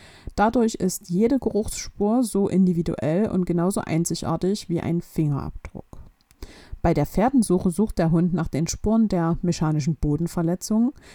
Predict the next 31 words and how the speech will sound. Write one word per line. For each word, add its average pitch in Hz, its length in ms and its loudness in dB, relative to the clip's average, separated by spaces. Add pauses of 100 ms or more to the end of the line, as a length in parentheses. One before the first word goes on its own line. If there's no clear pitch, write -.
(160)
die 202 80 2
der 160 140 2
Fährtenleger 165 640 2
verursacht 156 640 -2
hat. - 240 -14 (440)
Gras, 190 520 0
Laub, 180 500 2
Insekten 170 400 -2
und 156 160 -2
so 156 120 -2
weiter 180 340 0
werden 156 240 0
zertreten 214 580 0 (400)
und 190 260 2
durch 165 240 0
Umwelteinflüsse 196 1200 2
oder 170 220 0
andere 190 340 0
Prozesse 170 540 -2
mehr 165 320 2
oder 160 240 0
weniger 160 340 0
schnell 151 240 0
abgebaut. - 720 -6 (800)
So 247 320 4
bildet 185 400 0
sich - 180 -8
dann 156 260 -2
ein 147 300 0
spezifisches - 800 -2
Geruchsbild, 202 760 -2